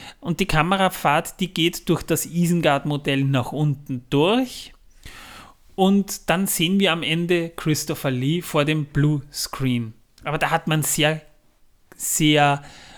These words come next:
ähm, ge-, sehr, sehr stark getrickst und, äh, die Macher sind auf diese Szene sehr stolz, weil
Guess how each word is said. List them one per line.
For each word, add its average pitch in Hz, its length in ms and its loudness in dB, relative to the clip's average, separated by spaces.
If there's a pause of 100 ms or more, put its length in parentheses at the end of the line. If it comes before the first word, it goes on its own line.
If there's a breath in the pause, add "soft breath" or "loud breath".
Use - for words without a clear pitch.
(140)
ähm, 143 440 0 (220)
ge-, 143 260 -4
sehr, - 260 0
sehr 147 180 0
stark - 380 -2
getrickst 143 720 0
und, 131 340 -4
äh, 127 180 -4
die 151 120 0
Macher 143 320 -2
sind 165 240 0
auf 139 100 -6
diese 147 240 -2
Szene 139 380 -2
sehr 127 220 -4
stolz, 120 520 -6
weil 127 200 -2